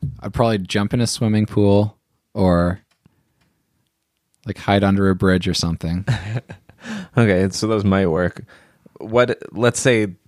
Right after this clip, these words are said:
Speaker 2: the bomb already happened and you're like, oh, like, you're waking up or coming out of your shelter, and like we said before, it's, it's all orange.
Speaker 1: Okay, how do I survive
Speaker 2: Yeah,
Speaker 1: in
Speaker 2: like, what do you, what do you do?
Speaker 1: Um, I think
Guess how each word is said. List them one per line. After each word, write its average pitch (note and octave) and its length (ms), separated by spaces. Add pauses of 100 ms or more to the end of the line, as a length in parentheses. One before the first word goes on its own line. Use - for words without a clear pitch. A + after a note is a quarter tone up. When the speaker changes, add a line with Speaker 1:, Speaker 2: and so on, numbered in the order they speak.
(340)
Speaker 2:
the G2 180
bomb G#2+ 220
already F#2 200
happened - 520
and - 120
you're - 140
like, - 320 (880)
oh, G2 240 (300)
like, F#2 180
you're F#2+ 100
waking F#2 420
up E2 260
or D#2+ 80
coming F2 340
out D#2+ 160
of D#2+ 100
your - 120
shelter, - 380
and - 440 (160)
like G2 240
we G2 80
said F2+ 180
before, C#2 340
it's, - 260
it's - 160
all F#2 200
orange. D#2+ 680
Speaker 1:
Okay, G#2+ 180
how G#2 180
do G#2+ 120
I G#2 100
survive G#2 640
Speaker 2:
Yeah, G#2 240
Speaker 1:
in G2+ 80
Speaker 2:
like, G2+ 80
what A#2+ 80
do A2 60
you, F#2 280
what F#2+ 140
do F2+ 60
you F2+ 80
do? D2 200 (1300)
Speaker 1:
Um, G2 480 (840)
I - 40
think A#2+ 420